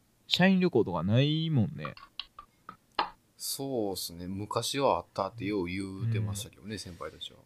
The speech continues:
Speaker 1: まあ、僕入社した時もなかったけどね、十年前とかも。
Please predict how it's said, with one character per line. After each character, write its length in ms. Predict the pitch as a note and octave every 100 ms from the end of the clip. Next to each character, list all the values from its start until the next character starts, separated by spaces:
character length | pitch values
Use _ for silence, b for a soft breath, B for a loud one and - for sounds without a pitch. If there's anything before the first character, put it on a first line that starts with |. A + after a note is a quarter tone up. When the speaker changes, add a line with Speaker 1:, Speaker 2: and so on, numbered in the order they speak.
| _ _
Speaker 1:
ま 60 | C3
あ、 20 |
僕 240 | D3+ G3
入 180 | D3 D3
社 160 | D3+ B3
し 80 | -
た 80 |
時 160 | D3+ A#2+
も 120 | G2
な 100 | A2
か 100 | -
っ 40 | -
た 100 | G#3
け 60 |
ど 80 | A#1+
ね、 160 | C#2+ -
十 200 | - A2+
年 200 | G#2+ G#2
前 160 | G#2 F#2+
と 100 | -
か 80 |
も。 60 | -